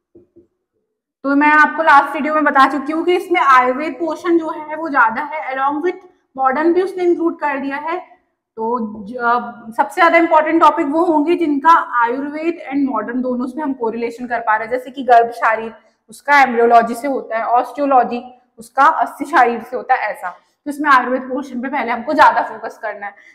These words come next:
Then पेपर टू जो कि अभी हम discuss करेंगे, इसमें भी आयुर्वेद है और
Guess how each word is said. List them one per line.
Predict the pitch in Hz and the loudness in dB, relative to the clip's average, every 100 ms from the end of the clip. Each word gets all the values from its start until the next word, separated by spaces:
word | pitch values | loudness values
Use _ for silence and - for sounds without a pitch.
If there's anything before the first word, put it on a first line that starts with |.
| - | -4
Then | 254 302 339 - - - _ _ | 2 2 2 -4 -18 -20 _ _
पेपर | 285 277 302 | -6 -2 0
टू | 320 320 | 0 -2
जो | 233 - 240 | -4 -6 -6
कि | 247 | 0
अभी | 294 294 | 0 2
हम | 330 302 | -2 -2
discuss | 302 294 294 | -4 -4 -2
करेंगे, | 277 247 254 320 - - - | -2 -2 -2 -4 -8 -16 -12
इसमें | 320 349 381 | -10 -2 0
भी | 370 | 2
आयुर्वेद | 349 254 247 262 294 311 285 | 2 4 4 0 -6 -8 -6
है | 330 339 - - - _ _ _ _ _ _ _ - | -2 -2 -2 -8 -20 _ _ _ _ _ _ _ -2
और | 277 339 339 | 2 2 0